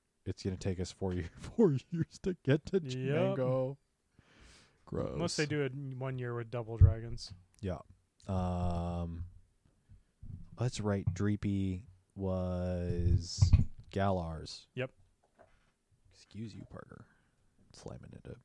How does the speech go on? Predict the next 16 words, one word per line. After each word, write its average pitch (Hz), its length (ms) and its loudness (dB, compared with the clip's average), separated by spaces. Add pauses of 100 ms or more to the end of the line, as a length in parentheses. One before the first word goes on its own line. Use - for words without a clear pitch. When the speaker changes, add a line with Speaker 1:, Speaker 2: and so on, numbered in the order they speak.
(160)
Speaker 1:
things. - 480 -14
Um, 92 580 -6 (680)
yeah, 113 260 2
I 98 80 -2
think, 117 220 -2 (360)
uh, 117 220 -2
they 127 140 0
might 139 240 0
do 131 100 2
something 113 360 0
different 98 400 -2
with, 95 440 -4 (140)
um, 78 640 -8 (840)
Noibat 98 520 0 (100)
and 90 200 -6
Applin 110 500 -4